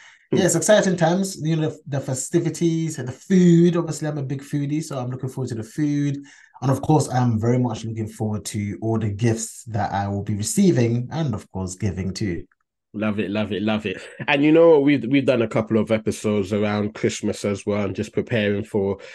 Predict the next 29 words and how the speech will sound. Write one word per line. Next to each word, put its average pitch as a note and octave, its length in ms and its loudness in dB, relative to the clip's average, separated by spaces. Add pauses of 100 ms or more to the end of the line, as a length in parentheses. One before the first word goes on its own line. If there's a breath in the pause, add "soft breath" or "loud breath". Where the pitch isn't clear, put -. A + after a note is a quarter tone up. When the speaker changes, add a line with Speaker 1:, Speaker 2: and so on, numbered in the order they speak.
(160 loud breath)
Speaker 1:
Christmas. G#2+ 360 -2
So A#2 100 2
we're A2 100 2
not C#3+ 120 4
gonna B2+ 240 4 (100)
dwell A2+ 280 2
too A2 340 0
long, F#2+ 260 -2
but G2 140 0
it's - 160 -6
more A2+ 280 2
of G#2+ 120 -2
a, G#2 180 0 (260 loud breath)
I C#3 60 -4
guess, E3 240 -2
a D#3 40 -2
reminder A#2+ 640 2
that G2 220 0
is G2+ 160 -6
there's G2+ 220 -4
still A2+ 280 0
plenty G#2+ 340 -2
of G2 140 -8
time G2+ 300 -4
to - 100 -10
prepare G2+ 500 -4
as F#2 140 -6
well F#2+ 200 -4
for G2 340 -6